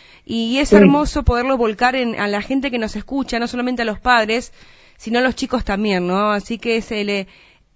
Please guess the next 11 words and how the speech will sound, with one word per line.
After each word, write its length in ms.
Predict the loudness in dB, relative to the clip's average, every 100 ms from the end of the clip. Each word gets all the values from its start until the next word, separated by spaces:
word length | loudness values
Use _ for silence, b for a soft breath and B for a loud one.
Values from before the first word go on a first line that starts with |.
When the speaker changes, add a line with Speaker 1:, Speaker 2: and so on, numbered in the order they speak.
| _ -4
Speaker 1:
eterno 440 | 0 2 2 2
agradecimiento 680 | 2 0 -2 -2 0 0 0
y 40 |
seguiremos 420 | -2 -2 0 -2
en 120 | -4 -2
contacto 480 | -2 -2 -4 -4
para 360 | -2 0 0 -2
estas 260 | -2 -4 -2
lindas 300 | -2 -2 -4
charlas 300 | -4 -4 -4
que, 280 | -4 -6